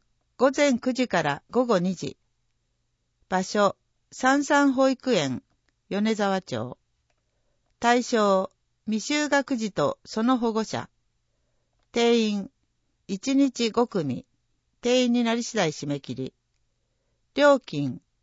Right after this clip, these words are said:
無料。申し込み、利用日前日までに直接または電話で、三三保育園、電話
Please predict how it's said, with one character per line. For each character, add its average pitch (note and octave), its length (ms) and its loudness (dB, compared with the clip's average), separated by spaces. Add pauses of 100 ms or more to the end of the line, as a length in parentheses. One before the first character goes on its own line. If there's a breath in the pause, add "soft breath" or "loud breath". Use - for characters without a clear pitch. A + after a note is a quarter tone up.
無 F3 180 -4
料。 E3+ 440 0 (1080)
申 B3 180 4
し - 100 -10
込 A#3 180 2
み、 G#3 280 -2 (520)
利 A3+ 120 0
用 D4 220 6
日 F3+ 180 -2
前 A#3+ 180 4
日 C4+ 280 -2
ま B3 140 2
で G3+ 120 -2
に C#3+ 240 -4 (380)
直 G#3 180 -4
接 G3 560 -2 (140)
ま F#3+ 140 -6
た C4+ 180 0
は F3+ 160 0
電 G3 240 2
話 G3+ 140 -2
で、 E3 260 -4 (400)
三 C4 320 0
三 C4+ 260 4
保 B3+ 180 2
育 A#3+ 220 -2
園、 C#3 280 -2 (600)
電 G#3 300 0
話 F3+ 260 0